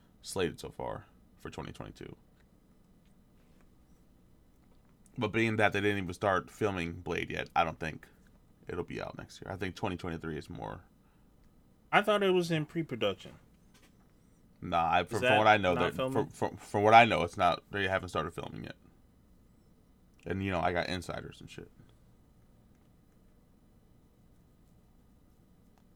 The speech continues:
Speaker 1: Thank you for not calling me out on that.
Speaker 2: I mean, you,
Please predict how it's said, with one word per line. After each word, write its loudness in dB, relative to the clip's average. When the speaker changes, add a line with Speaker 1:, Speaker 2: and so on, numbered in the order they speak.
Speaker 1:
Thank -6
you -20
for -12
not -12
calling -6
me -8
out -6
on -10
that. -14
Speaker 2:
I 0
mean, -2
you, -6